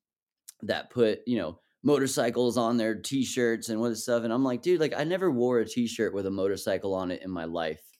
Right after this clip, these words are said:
I love band shirts, I love, like, old school punk rock shirts, and so I decided, "I'm gonna do all of our merch, um, our motorcycle merch is gonna be anti-motorcycle merch, basically."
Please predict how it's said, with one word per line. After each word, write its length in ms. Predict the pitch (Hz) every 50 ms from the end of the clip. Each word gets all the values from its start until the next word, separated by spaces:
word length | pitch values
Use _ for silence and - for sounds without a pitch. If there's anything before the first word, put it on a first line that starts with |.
| _ _ -
I 80 | 95 98
love 260 | 107 113 107 92 92
band 320 | 107 110 107 110 110 107 107
shirts, 400 | - 113 104 101 101 90 - -
I 80 | 90 92
love, 340 | 98 101 98 101 92 87
like, 300 | 95 95 87 87 85 - - - _ _ _ -
old 240 | 110 107 107 95 92
school 240 | - - 110 98 95
punk 300 | - - 98 85 82 -
rock 240 | 120 120 110 - -
shirts, 380 | - - 107 98 90 - -
and 100 | 98 87
so 120 | - 104 98
I 60 | 98
decided, 480 | 92 92 - - 95 95 92 90 90 - _ _ _ _ _ _ _ _ _ -
"I'm 100 | 110 123
gonna 140 | 147 151 139
do 200 | 120 117 123 123 -
all 260 | - 104 113 120 123
of 80 | 120 110
our 120 | 110 104 98
merch, 720 | 98 101 101 107 104 92 80 - - - - - - - _ _ _ _ -
um, 300 | 104 95 92 87 85 82 -
our 100 | - 98
motorcycle 540 | 104 117 127 135 135 - - 131 135 - 127
merch 300 | 113 110 107 107 104 104
is 100 | 104 92
gonna 180 | 92 107 98 98
be 200 | 92 98 92 64 98
anti-motorcycle 880 | 104 104 98 - 104 95 98 95 95 90 87 - - 92 85 - 85 82
merch, 380 | 85 85 78 71 - - -
basically." 540 | - 73 - - - - - - - - _